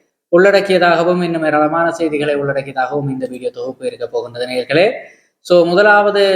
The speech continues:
செய்தியை விரிவாக பார்த்தோமாக இருந்தால், வர்த்தக உறவுகளை வலுப்படுத்தவும் முக்கிய புவிசார் பிரச்சனைகள் குறித்து விவாதிக்கவும் கனடிய பிரதமர் மார்க் கர்னி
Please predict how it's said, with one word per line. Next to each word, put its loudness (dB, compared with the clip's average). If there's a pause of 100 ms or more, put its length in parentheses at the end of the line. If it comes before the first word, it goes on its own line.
(180)
செய்தியை -2
விரிவாக -2
பார்த்தோமாக -8
இருந்தால், 0
வர்த்தக 0
உறவுகளை 2
வலுப்படுத்தவும் -2 (320)
முக்கிய 2
புவிசார் 0
பிரச்சனைகள் 0
குறித்து -2
விவாதிக்கவும் -2
கனடிய -4
பிரதமர் -8
மார்க் -2
கர்னி 2